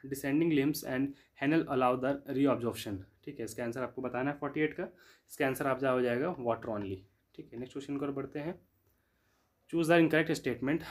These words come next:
muscle contraction and the fo-, अ, mu-, muscle contraction from the following, ठीक है। मसल कॉन्ट्रैक्शन का बताना है, ये आपका I think मुझे लगता है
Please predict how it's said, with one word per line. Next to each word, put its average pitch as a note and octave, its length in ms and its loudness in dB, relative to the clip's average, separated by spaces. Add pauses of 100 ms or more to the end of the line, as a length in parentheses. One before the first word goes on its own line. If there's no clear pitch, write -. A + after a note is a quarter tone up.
(100)
muscle C#3+ 240 2
contraction C#3 480 2
and C3 120 2
the C#3 60 0
fo-, C3 180 -2
अ, A#2+ 360 2
mu-, C3+ 280 -4
muscle C#3 320 -2
contraction C#3 440 0
from C3 300 -2
the D#3+ 100 0 (260)
following, A2+ 340 -2
ठीक - 140 -6
है। B2 60 -2
मसल C3 240 -2
कॉन्ट्रैक्शन D3 420 -4
का D3 80 -4
बताना C#3 340 0
है, D#3 200 -4
ये C3+ 120 -2
आपका B2+ 240 0
I B2 60 4
think C3 180 -4
मुझे B2+ 140 -2
लगता C3 300 -2
है D#3 200 -4